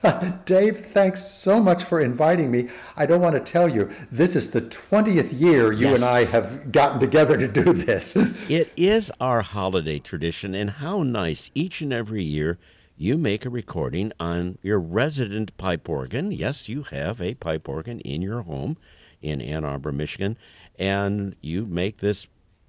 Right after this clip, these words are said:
Speaker 2: recording free available to everyone to download. I remember last year it was music of Florence Price, uh, introspection, retrospection, and Elf on a Moonbeam was the piece
Speaker 1: That's
Speaker 2: last year.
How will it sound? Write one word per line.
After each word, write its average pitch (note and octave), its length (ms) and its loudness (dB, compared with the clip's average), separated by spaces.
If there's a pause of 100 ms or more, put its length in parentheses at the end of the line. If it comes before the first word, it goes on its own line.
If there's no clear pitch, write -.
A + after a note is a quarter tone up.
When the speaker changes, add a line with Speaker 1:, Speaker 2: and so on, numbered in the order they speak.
Speaker 2:
recording D3+ 640 0
free D#3+ 320 -4
available A2+ 600 -2
to - 280 -8
everyone A2 600 -2
to G2 100 -6
download. E2 580 -2
I C#2+ 80 -6
remember G2+ 560 0
last D2 460 -6
year F#2+ 340 -2 (520)
it G#2+ 160 0
was G2+ 380 0
music B2+ 380 -2
of G#2+ 100 0
Florence A2+ 520 -4
Price, F#2 520 -2 (500)
uh, F#2 260 0 (300)
introspection, C3+ 1000 -4
retrospection, B2+ 960 -4
and G2 160 -2 (140)
Elf D3+ 420 -4 (480)
on A2 340 0
a F#2 120 -2
Moonbeam G#2+ 880 -2
was F#2 300 -4
the E2+ 100 -8
piece F#2 380 -8
Speaker 1:
That's F#2 160 -2
Speaker 2:
last F#2 200 -8
year. G2 280 0